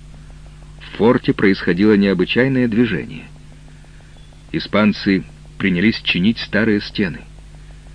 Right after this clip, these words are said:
Изъяны, образовавшиеся в годы безмятежной тишины, торопливо заделывались. Чаще прежнего мелькали между берегом и островом паровые баркасы с военным испанским флагом. Раза два,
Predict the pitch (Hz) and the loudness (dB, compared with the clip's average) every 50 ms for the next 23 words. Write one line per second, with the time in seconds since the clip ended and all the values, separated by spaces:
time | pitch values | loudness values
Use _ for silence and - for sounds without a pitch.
0 | - - - - 180 87 80 80 82 98 104 110 117 113 113 117 113 107 113 104 | -18 -12 -8 -6 -6 -6 -6 -4 0 2 4 4 6 6 6 6 6 4 4 2
1 | 101 110 107 113 113 - - - 110 107 - - 110 98 92 85 95 110 110 107 | 4 4 4 4 2 2 2 4 4 4 4 2 0 0 0 2 4 4 4 4
2 | 104 101 107 90 98 104 98 - 104 104 98 101 101 - - 101 - - 95 98 | 4 2 2 2 2 0 2 4 2 2 4 2 0 0 -2 -4 -2 0 2 2
3 | 104 104 98 - - - - - - - - - 104 95 - - 98 101 98 90 | 2 2 0 -2 -12 -20 -20 -20 -20 -10 -4 -2 -2 -2 0 0 0 0 0 0
4 | 95 104 95 113 117 98 85 73 64 60 - - - - - - - - - - | 0 0 2 4 2 2 2 -2 -8 -10 -12 -14 -14 -14 -14 -16 -18 -20 -20 -20
5 | - - - - - - - - - - 107 101 - - 127 - 113 104 110 117 | -20 -20 -20 -20 -20 -20 -18 -6 -2 0 0 2 2 0 0 2 2 4 4 4
6 | 104 101 113 123 120 113 113 110 - 110 113 113 110 110 110 104 101 104 104 90 | 4 4 4 6 6 6 6 4 4 2 2 4 6 6 6 4 4 2 2 4
7 | 107 113 117 110 113 107 104 101 104 117 107 - - 110 107 110 110 107 - - | 4 4 4 6 6 6 6 6 4 4 2 0 0 2 4 4 4 2 0 -4
8 | - - - - 104 104 104 110 110 110 92 101 107 104 - - 120 123 113 95 | -14 -8 -2 0 2 4 4 4 4 4 4 2 0 0 0 0 0 2 0 0
9 | - 92 87 - - 90 87 92 92 90 90 90 92 90 - - 92 92 87 - | -2 -4 -4 -2 0 0 2 2 2 2 2 0 0 -2 -2 -2 -2 -2 -2 -4
10 | - 87 85 80 - 90 78 76 71 - - - - - - - - - - - | -4 -6 -6 -4 -4 -4 -4 -4 -6 -8 -12 -14 -16 -18 -20 -20 -20 -20 -20 -20
11 | - - - - - - - - - - - - - - - - - - - 101 | -20 -20 -20 -20 -20 -20 -20 -20 -20 -20 -20 -20 -20 -20 -20 -20 -20 -10 -4 -2
12 | 101 98 92 101 98 90 87 87 98 98 101 107 110 117 | 0 0 2 0 0 0 -2 -4 -2 0 0 0 0 -2